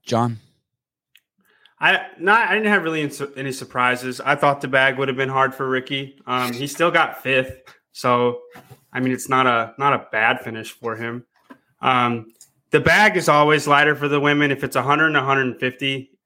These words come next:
Speaker 2: I mean, even if you go by the standard rules, which they don't do in the games anymore, um, of the seventy percent rule, it's still lower than that, sixty-six percent. Um, and typically in the games or bigger competitions, the women usually do eighty percent of the weight.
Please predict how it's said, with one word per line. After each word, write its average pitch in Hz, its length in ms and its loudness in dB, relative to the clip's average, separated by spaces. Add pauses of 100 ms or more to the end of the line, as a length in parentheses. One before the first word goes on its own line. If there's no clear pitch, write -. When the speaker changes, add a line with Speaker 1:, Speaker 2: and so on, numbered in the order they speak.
Speaker 2:
I 123 60 -4
mean, 127 180 -4
even 143 220 0
if 135 100 -6
you 135 120 -4
go 131 180 2
by 127 160 2
the 117 160 -4
standard 127 520 -2
rules, 131 420 -2
which 120 200 -8
they 123 80 -2
don't 120 240 0
do 120 200 -2
in 117 80 -4
the 110 60 -8
games 113 360 -4
anymore, 117 500 -4 (420)
um, 110 480 0 (200)
of 117 100 -2
the 110 80 -8
seventy 123 380 0
percent 127 440 -4
rule, 131 420 -2 (360)
it's 123 180 -4
still 143 220 2
lower 123 300 4
than 110 140 -6
that, 104 320 -4 (100)
sixty-six 120 600 -8
percent. 110 460 -12 (640)
Um, 113 460 0 (640)
and 131 120 0
typically 151 760 2
in 131 100 0
the 127 80 2
games 127 420 2
or 123 60 0
bigger 123 260 2
competitions, 123 760 -4
the 117 80 -2
women 120 340 -2
usually 120 340 -2
do 117 200 -4
eighty 110 260 -2
percent 131 360 -2
of 127 100 -4
the 131 80 0
weight. 139 380 0